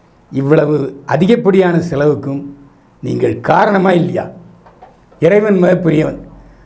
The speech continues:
அல்லாஹ் மேல சத்தியமா இவ்வளவு நாள் தாமதத்துக்கு நான் இல்லை,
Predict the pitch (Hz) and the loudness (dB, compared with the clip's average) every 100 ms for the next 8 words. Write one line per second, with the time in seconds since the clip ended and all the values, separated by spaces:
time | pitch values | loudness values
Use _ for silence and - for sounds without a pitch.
0 | _ _ - 156 226 226 208 220 214 170 | _ _ -4 0 4 4 4 4 4 2
1 | - - - _ - _ _ _ _ _ | -6 -18 -20 _ -20 _ _ _ _ _
2 | _ _ - - 185 180 220 214 190 214 | _ _ -20 -2 0 0 2 2 2 -4
3 | 233 - - - - - _ _ _ _ | -6 -14 -20 -20 -20 -20 _ _ _ _
4 | _ _ 156 185 196 202 233 226 196 - | _ _ 2 2 4 2 4 4 2 -4
5 | - - 175 185 202 190 185 180 165 165 | -12 -6 0 0 0 0 2 2 2 2
6 | 160 147 165 180 | 2 4 2 0